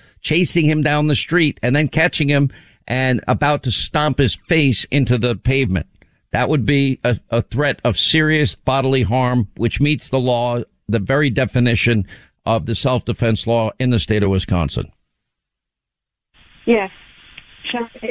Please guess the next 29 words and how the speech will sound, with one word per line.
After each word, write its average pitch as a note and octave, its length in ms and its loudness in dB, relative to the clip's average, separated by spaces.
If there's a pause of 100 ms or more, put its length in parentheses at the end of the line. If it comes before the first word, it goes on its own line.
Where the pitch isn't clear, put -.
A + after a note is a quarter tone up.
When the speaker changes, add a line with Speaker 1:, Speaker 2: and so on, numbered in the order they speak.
(140)
Speaker 2:
do C4+ 100 0
I C#4+ 140 4
have C4+ 100 0
one B3+ 160 0
more B3+ 200 2
second? A#3+ 360 0 (1300)
Speaker 1:
Yeah, D#3 280 2
go B2 60 6
Speaker 2:
I, C3+ 40 4
Speaker 1:
ahead. C3 220 2
Speaker 2:
I B3 80 -2
just C4 220 -2
want, - 160 0 (420)
I A#3 80 2
wanted B3 240 2
to A#3+ 120 -2
say, A#3+ 80 0 (120)
um, G#3+ 380 0 (140)
I A3+ 100 2
was A3 120 0
a G#3+ 60 -4
court B3+ 220 0
reporter G3 300 -2
for G3+ 120 -2
thirty G#3 300 0
years F#3 240 2
in F3+ 120 2
Compton, F#3 420 -4
and F3 400 2